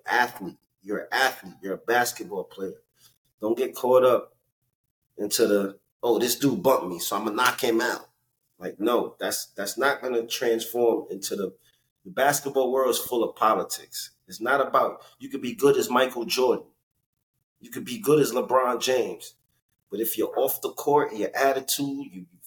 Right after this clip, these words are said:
fighting, you're getting in triple homicides, none of that. They don't care about how good you are.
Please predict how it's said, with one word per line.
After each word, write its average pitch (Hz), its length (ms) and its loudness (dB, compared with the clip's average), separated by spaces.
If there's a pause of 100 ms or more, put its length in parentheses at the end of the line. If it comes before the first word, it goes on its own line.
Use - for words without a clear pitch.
fighting, 139 680 0 (540)
you're 95 100 -18
getting 110 260 2
in 98 100 -2
triple 147 320 -2
homicides, 131 1120 2 (720)
none 127 180 2
of 127 120 4
that. 135 380 4 (640)
They 123 140 4
don't 135 240 4
care 143 320 4
about 117 240 2
how 117 180 4
good 123 320 0
you 101 180 -4
are. 76 160 -4